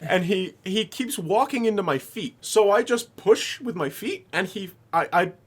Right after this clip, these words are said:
I genuinely didn't mean to. He flew across the room. <laughs>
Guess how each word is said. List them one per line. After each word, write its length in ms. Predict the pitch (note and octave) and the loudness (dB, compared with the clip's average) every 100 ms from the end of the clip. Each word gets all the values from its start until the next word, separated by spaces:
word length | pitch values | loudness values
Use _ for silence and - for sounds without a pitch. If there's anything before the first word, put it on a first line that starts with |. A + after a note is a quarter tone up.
| - | -8
I 100 | D#3+ | -4
genuinely 760 | D3+ - B3+ A#3 A#3+ G#3 F3+ D#3 | -2 -2 -2 -2 0 -2 -2 -6
didn't 320 | D3+ D3+ D3 | -6 -8 -6
mean 240 | C#3+ C3+ C3+ | -6 -6 -8
to. 280 | - G2 - | -12 -14 -12
He 180 | G#3 F#3 | -8 -8
flew 440 | - - F#3 E3+ | -8 -2 0 2
across 420 | C#3+ D3 B2+ - | 0 0 -2 -4
the 100 | - | -10
room. 220 | A2+ A2+ - | -8 -6 2
<laughs> 1800 | - A#3+ - - - - - - A#4+ - A#4+ - B4+ - C5+ - - | 6 6 4 -8 -6 4 6 8 8 10 10 10 4 6 2 2 -6